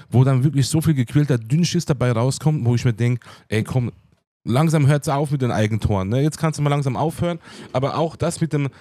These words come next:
äh, äh, äh, was du gemeint hast mit dem ganzen Thema, ähm, sich da irgendwie versuchen, in Rollen reinzuzwängen oder Schuhe anzuziehen, denen die gar nicht passen, ne? Ähm, furchtbar,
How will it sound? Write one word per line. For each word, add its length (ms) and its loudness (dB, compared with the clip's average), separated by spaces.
äh, 60 -2
äh, 380 -2
äh, 60 -4
was 160 -4
du 140 -6
gemeint 320 -2
hast 200 -4
mit 100 -4
dem 80 -4
ganzen 300 -6
Thema, 340 -4
ähm, 200 -2
sich 180 -4
da 100 -2
irgendwie 260 -2
versuchen, 460 0
in 80 0
Rollen 320 0
reinzuzwängen 680 -2
oder 200 0
Schuhe 280 0
anzuziehen, 500 -2
denen 260 2
die 120 0
gar 180 2
nicht 160 0
passen, 420 -2
ne? 160 -2
Ähm, 260 0
furchtbar, 880 -2